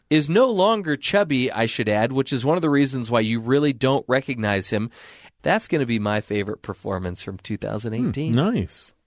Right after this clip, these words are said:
Speaker 2: You have me curious. I need to watch it.
Speaker 1: Yes. So, we wanted to now share our favorite theater experience. And this one is unique in that we were all unanimous in our favorite theater
Speaker 2: <laughs>
Speaker 1: experience of two thousand eighteen. And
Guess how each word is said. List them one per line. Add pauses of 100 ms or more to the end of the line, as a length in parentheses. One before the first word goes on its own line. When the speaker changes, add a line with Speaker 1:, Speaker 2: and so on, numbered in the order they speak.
(160)
Speaker 2:
You
have
me
curious.
I
need
to
watch
it.
Speaker 1:
Yes. (300)
So, (560)
we
wanted
to
now
share
our
favorite
theater
experience.
And
this
one
is
unique (100)
in
that (180)
we (100)
were
all
unanimous (140)
in
our
favorite
theater
Speaker 2:
<laughs>
Speaker 1:
experience
of
two
thousand
eighteen. (600)
And